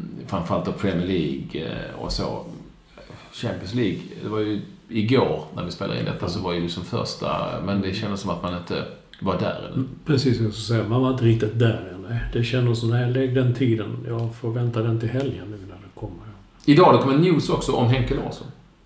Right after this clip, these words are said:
Speaker 2: Ja, men är det
Speaker 1: Nej, jag vet inte, men det,
Speaker 2: Rykten, ja.
Speaker 1: Rykten.
Speaker 2: Att han är på väg till ett lag som heter Southend.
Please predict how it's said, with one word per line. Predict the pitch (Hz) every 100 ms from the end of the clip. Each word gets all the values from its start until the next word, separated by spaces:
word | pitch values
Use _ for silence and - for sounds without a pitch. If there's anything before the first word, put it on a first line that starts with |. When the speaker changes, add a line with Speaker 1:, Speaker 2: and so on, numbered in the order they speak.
| -
Speaker 2:
Ja, | 101 101 143
men | 123 123 123
är | 123 117
det | 117 120 - -
Speaker 1:
Nej, | 98
jag |
vet | 156 -
inte, | - - 127
men | 104
det, | 107 107 113 104 98 - - - - -
Speaker 2:
Rykten, | 131 156 165 135 104
ja. | 95 - 110
Speaker 1:
Rykten. | 120 120 123
Speaker 2:
Att | 120
han | 120
är | 120 117 110
på | - 131
väg | 127 113 -
till | 123 110 110 -
ett | 110 117
lag | 123 113
som | 120
heter | 120
Southend. | 117 - - 127 139 113 - 90